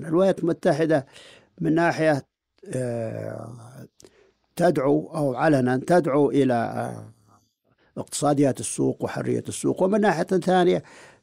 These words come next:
تحس، ت-، تعترف، وهذا ما سأتحدث عنه في لاحقا،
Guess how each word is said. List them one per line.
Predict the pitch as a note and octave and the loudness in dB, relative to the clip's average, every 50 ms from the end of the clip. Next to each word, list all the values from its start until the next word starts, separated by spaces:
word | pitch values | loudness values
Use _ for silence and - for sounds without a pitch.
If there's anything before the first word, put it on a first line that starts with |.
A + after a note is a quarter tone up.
| _ - | _ -2
تحس، | - D3 - G3 E3 - - - _ - | -2 -2 0 0 -2 -2 -4 -10 _ -10
ت-، | - - - D#3+ - - - _ - | -8 -8 -8 -10 -14 -20 -20 _ -4
تعترف، | - D3 B2 B2 - G3 F#3 D#3 D#3 D#3+ - - - - | -2 -2 -2 0 2 2 4 4 4 0 -2 -10 -14 -6
وهذا | B2 B2+ C#3 C#3+ C#3+ D3 | -2 0 2 2 4 4
ما | C#3 D3+ C3+ | 2 2 0
سأتحدث | - - C3 - - - D3 B2 C3 A#2+ | 0 -2 -4 -4 -2 -4 0 0 0 0
عنه | B2 C3+ B2+ B2+ G#2+ | 0 0 0 -2 -2
في | - C3+ | -2 -4
لاحقا، | A#2+ B2+ C3+ B2+ - D3+ - - D#3+ F#3+ | -2 0 0 -2 -2 -4 -4 -2 -2 -2